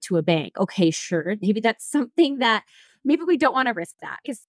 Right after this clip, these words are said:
they know people, there's networks. But you just have to see, like, what are you hiring for? What can you live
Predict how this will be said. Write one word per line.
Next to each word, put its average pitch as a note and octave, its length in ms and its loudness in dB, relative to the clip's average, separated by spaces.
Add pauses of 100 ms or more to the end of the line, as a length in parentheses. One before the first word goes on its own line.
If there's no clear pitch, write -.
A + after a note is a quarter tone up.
(100)
they G#3 180 4
know G#3 180 -2
people, F#3+ 320 -6
there's E3+ 180 -8
networks. - 360 -12
But - 160 -8
you A3 100 -8
just D#4+ 200 -4
have F#4 100 -12
to G4+ 100 -8
see, C4 200 -4
like, G#3+ 160 -2
what A#3 140 0
are E4 60 2
you E4 140 2
hiring A#3+ 400 2
for? E3 520 0 (640)
What C4+ 240 2
can D#4+ 160 2
you C#4+ 180 2
live A3 180 2